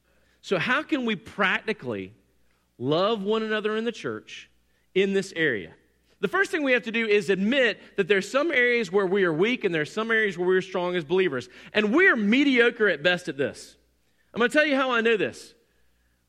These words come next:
Years ago, over ten years ago, the men decided in the church, "We were gonna go play golf down at Catawba Country Club. We're gonna go play golf down there." They asked me,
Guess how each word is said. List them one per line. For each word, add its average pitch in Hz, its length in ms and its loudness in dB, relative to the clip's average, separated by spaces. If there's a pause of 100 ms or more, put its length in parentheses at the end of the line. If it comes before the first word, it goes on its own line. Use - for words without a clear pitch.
(360)
Years 285 400 2
ago, 190 300 0 (300)
over 339 280 2
ten 285 280 2
years 170 260 2
ago, 135 340 0 (600)
the 202 120 2
men 294 320 2
decided 247 480 0
in 226 60 0
the 220 60 2
church, 214 280 -2
"We 208 80 -2
were 214 120 2
gonna 285 200 0
go 277 120 2
play 247 200 0
golf 208 320 -2
down 190 200 0
at 160 140 -8
Catawba 196 380 -2
Country 175 240 -2
Club. 110 240 -6 (480)
We're 110 100 -8
gonna 165 140 -2
go 202 100 2
play 208 140 0
golf 196 240 -2
down 147 160 -2
there." 104 160 -8 (560)
They 247 200 6
asked 294 380 2
me, 233 300 0